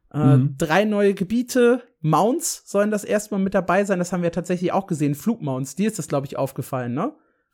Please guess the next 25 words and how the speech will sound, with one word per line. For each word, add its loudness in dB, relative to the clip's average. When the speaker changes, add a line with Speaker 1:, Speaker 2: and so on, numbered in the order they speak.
Speaker 2:
Ja. 2
Speaker 1:
Und, 2
äh, 2
eine -4
überarbeitete 0
Form 0
oder -4
überarbeitete -4
Dungeons 0
und -2
der 2
erste 0
P-V-P-Inhalt, 0
auch -12
der 2
war -2
im -4
Trailer -2
mit -4
drin. 0
Da -2
war 0
ja 0
diese -4
Arena, 0